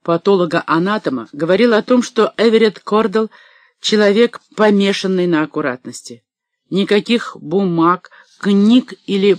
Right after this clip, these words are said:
папок на столе. Только регистрационный журнал, новый, чистый, без помарок. Стакан с карандашами и ручками, нож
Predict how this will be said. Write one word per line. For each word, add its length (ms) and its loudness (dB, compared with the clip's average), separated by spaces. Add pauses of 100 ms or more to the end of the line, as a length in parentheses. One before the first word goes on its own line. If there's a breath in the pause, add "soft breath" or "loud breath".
папок 360 -4
на 100 -4
столе. 440 -8 (880 soft breath)
Только 380 4
регистрационный 1120 0
журнал, 680 0 (120)
новый, 580 0
чистый, 580 -8
без 200 -12
помарок. 560 -10 (680)
Стакан 680 0
с 120 -10
карандашами 800 0
и 120 -4
ручками, 560 -6 (300 soft breath)
нож 500 0